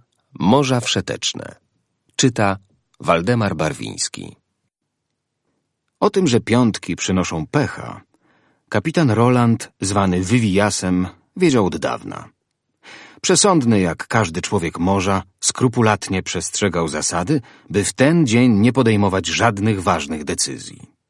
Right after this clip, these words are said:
W piątek nie podnosił kotwicy, nie zawierał umów, ani nie omawiał kolejnych wypraw. Ba, wystrzegał się nawet piątkowej gry w kości. W chwili, gdy przebrzmiało echo salwy armatniej,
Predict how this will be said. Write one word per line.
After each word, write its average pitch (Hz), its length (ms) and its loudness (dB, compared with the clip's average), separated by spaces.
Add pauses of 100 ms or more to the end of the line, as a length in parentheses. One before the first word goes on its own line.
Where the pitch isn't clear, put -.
(460)
W - 120 -16
piątek 101 460 2
nie 107 100 4
podnosił 87 420 -2
kotwicy, - 600 -6 (500)
nie 123 120 4
zawierał 120 500 2
umów, 123 480 2 (340)
ani 123 220 4
nie 151 140 4
omawiał 123 480 4
kolejnych 101 520 2
wypraw. - 600 -14 (280)
Ba, 78 360 0 (140)
wystrzegał 87 680 -4
się 101 120 -2
nawet 101 440 0
piątkowej 104 520 0
gry 127 160 2
w - 60 -14
kości. - 480 -6 (1200)
W - 60 -10
chwili, 185 360 0
gdy 107 200 2
przebrzmiało 98 760 0
echo 95 380 -2
salwy 78 460 -2
armatniej, 80 800 -6